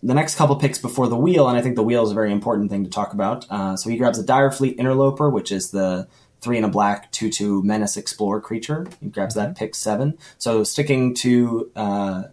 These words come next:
Speaker 1: the red-black side of things rather than the red-white side of things. I think he's probably given up on white at this point, especially 'cause he just hasn't seen any.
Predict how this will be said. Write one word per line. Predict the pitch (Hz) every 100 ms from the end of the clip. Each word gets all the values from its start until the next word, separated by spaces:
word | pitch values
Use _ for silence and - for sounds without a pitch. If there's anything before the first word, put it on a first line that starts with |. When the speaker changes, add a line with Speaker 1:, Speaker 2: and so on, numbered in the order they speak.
| _ _
Speaker 1:
the | 135 98 92 90
red-black | 98 135 139 - 107 101 - -
side | - - 110
of | 110
things | 117 117 113
rather | 104 95 95
than | 92 92 92 92 _ _
the | - 90 87 90
red-white | 95 95 95 92 92
side | 90 87
of | 76
things. | 95 117 - -
I | - _
think | 127
he's | 107 -
probably | 165 185 160
given | 135 123 117
up | 101
on | 104
white | 101 95
at | 87
this | 101
point, | - 98 95 -
especially | - - 107 104
'cause | 101 98 -
he | 95
just | 101
hasn't | 98 104 135
seen | 170
any. | - 127